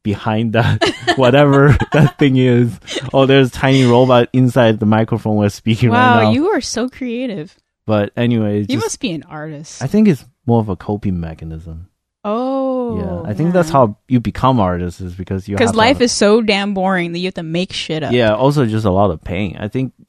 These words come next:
Speaker 1: artists is created by pain, and
Speaker 2: Oh,
Speaker 1: without
Speaker 2: it's so
Speaker 1: pain,
Speaker 2: true.
Speaker 1: without
Speaker 2: Mm.
Speaker 1: pain, if you just have skills, then you're just a craftsman.
Speaker 2: Oh, it's so true.
Speaker 1: Yeah.
Speaker 2: Then you're just a wrist,
Speaker 1: Yeah,
Speaker 2: right?
Speaker 1: you can, you can
Speaker 2: Yeah.
Speaker 1: be the best craftsman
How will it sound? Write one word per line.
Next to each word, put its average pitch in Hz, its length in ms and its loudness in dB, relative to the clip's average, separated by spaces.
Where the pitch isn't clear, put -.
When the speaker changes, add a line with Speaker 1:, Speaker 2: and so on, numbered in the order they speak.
Speaker 1:
artists 139 460 2
is 101 140 -4
created 98 380 0
by 87 160 -4
pain, - 440 -6
and 90 180 -4
Speaker 2:
Oh, - 140 -6
Speaker 1:
without 127 220 6
Speaker 2:
it's 156 80 2
so 277 80 -2
Speaker 1:
pain, 175 300 4
Speaker 2:
true. 202 220 -4
Speaker 1:
without 127 280 2
Speaker 2:
Mm. - 40 -6
Speaker 1:
pain, 151 380 2
if - 220 -4
you 113 140 0
just 110 240 0
have 104 160 -2
skills, 127 400 0
then 98 180 0
you're 98 140 -2
just 98 220 -6
a 92 80 -6
craftsman. - 680 -8
Speaker 2:
Oh, 359 320 2
it's 349 140 -10
so 320 160 -4
true. 302 340 -4
Speaker 1:
Yeah. 185 60 -4
Speaker 2:
Then 240 100 2
you're 262 80 2
just 262 180 -4
a 226 60 -4
wrist, 214 400 -4
Speaker 1:
Yeah, 180 120 0
Speaker 2:
right? 214 120 0
Speaker 1:
you 175 80 4
can, 170 160 -6
you 190 120 0
can 190 120 4
Speaker 2:
Yeah. 156 60 2
Speaker 1:
be 170 80 4
the 151 100 2
best 147 320 0
craftsman 120 800 0